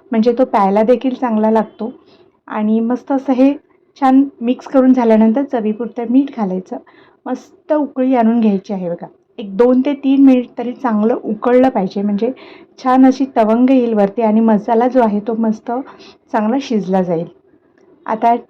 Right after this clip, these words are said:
उकळी आल्यानंतर काय करायचं, पाच मिनिटं उकळल्यानंतर गॅस बारीक करायचा. उकळी थोडीशी शांत झाली की मग अंड असं फोडायचं आणि एका एका बाजूने घालायचं. आता इथे तुम्हाला माहिती पाहिजे की, अ,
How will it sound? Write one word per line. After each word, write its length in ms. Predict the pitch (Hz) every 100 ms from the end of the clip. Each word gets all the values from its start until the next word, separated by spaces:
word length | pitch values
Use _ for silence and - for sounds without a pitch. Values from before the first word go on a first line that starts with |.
| _ _ 254
उकळी 280 | 220 277
आल्यानंतर 400 | 277 262 254 254
काय 160 | 262 254
करायचं, 360 | 247 208 202 233
पाच 280 | 233 220 240
मिनिटं 260 | 247 254
उकळल्यानंतर 680 | 247 233 220 220 220 220 240
गॅस 300 | 220 214 208
बारीक 300 | 208 220 247 -
करायचा. 400 | 220 202 202 220 - _ _
उकळी 400 | 262 226 262 285 285
थोडीशी 360 | 233 220 254
शांत 380 | 220 233 202 196
झाली 380 | 220 233 233 196
की 220 | - 226
मग 180 | 226 226 -
अंड 320 | 254 220 214
असं 240 | 254 240 233
फोडायचं 540 | 220 208 202 196 196 - - - -
आणि 160 | 240 269 269
एका 300 | 226 240 240
एका 220 | 226 233
बाजूने 340 | 214 175 196
घालायचं. 520 | 226 208 160 170 175 180 _ _ _ _ -
आता 180 | 220 262
इथे 260 | 262 277
तुम्हाला 380 | 277 254 247 262
माहिती 420 | 262 240 226 254
पाहिजे 380 | 254 190 180 208 - - _ -
की, 280 | 254 294 - _ _ -
अ, 220 | 202 208